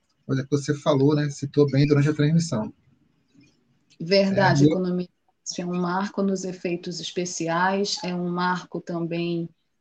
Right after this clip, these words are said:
Speaker 2: é, em, em, é um marco no cinema, principalmente também nessa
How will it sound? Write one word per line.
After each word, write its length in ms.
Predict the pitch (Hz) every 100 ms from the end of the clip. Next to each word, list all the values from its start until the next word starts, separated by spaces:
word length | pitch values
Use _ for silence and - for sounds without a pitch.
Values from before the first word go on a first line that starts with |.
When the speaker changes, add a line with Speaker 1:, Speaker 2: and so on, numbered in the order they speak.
| _ -
Speaker 2:
é, 920 | 175 170 170 165 165 165 165 160 160 _ _ -
em, 200 | 320 294
em, 240 | 247 254 - - _ _ _ _ -
é 100 | 240
um 120 | 262
marco 500 | 247 254 330 - 247
no 160 | 247 277
cinema, 840 | - 240 202 202 240 269 277 277 -
principalmente 880 | 226 254 277 - 233 220 214 220 -
também 460 | 208 190 185 185
nessa 560 | 185 180 180 190 175